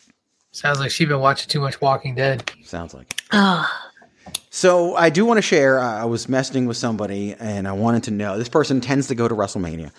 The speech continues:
Speaker 2: and I started off by asking them if they were going this year, and they said one word, "Nope, definitely not going down there." And, and so this person actually was recently in Jacksonville.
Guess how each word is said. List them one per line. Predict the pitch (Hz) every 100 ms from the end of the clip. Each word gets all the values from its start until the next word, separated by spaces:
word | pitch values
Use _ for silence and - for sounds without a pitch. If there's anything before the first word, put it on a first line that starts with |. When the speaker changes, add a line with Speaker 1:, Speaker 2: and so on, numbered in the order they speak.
| - - _
Speaker 2:
and | 113
I | 107
started | 123 151 147
off | 131
by | 120
asking | 113 113 - 110
them | 104
if | 98
they | -
were | 95 90
going | 98 95
this | 95 90
year, | 180 254 175 170 - _ _
and | 143 135
they | 123 127
said | - 110 104 - _ _
one | 131 143 123
word, | 90 80 - _ - _ _
"Nope, | 104 101 - - _ _ _ _ _
definitely | 117 110 113
not | 107 98
going | 104 98 92
down | 90 87
there." | 87 87 -
And, | 101 95 87
and | 92 92 87 - - _
so | - 127
this | 165 254
person | 302 214 151
actually | 127 139 - 139
was | 117 117 104
recently | 110 127 123 110 110 104
in | 101 101 95 92
Jacksonville. | 110 120 - 95 - 64